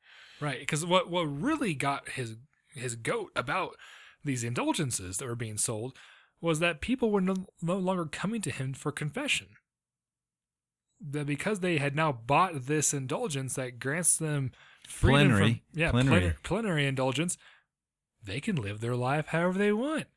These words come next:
Speaker 1: "Oh, I'm gonna go to the brothel that down the street. No big deal. I got this piece of paper that says I'm free."
Speaker 2: And, and so he sees this, and he, in it, but the th-, I think the mistake that we make is we think his theology is completely formed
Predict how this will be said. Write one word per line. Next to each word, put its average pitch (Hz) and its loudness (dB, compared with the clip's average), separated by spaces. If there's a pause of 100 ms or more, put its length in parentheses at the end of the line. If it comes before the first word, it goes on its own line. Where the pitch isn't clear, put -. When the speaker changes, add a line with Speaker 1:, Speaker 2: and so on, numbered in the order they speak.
(480)
Speaker 1:
"Oh, 254 -10
I'm 240 -6
gonna 143 -2
go 139 0
to 143 2
the 135 -2
brothel 151 0
that 165 -12
down 160 -4
the 160 -2
street. 262 -2 (800)
No 113 -4
big 139 -2
deal. 208 2
I 120 0
got 139 0
this 147 -4
piece 190 -4
of 170 -10
paper 269 -2 (380)
that 135 -6
says 131 -2
I'm 156 -4
free." 220 -6 (840)
Speaker 2:
And, 131 8
and 120 4
so 113 8
he 117 8
sees 127 4
this, 113 2
and 98 0
he, 98 2
in 101 -2
it, 98 -2 (260)
but 127 2 (260)
the 127 -2
th-, 151 -4
I 131 2
think 196 2
the 185 2
mistake 139 2
that 120 0
we 113 4
make 113 4
is 95 2
we 107 0
think 127 -2
his 123 -2
theology 135 2
is 113 2
completely 139 0
formed 110 2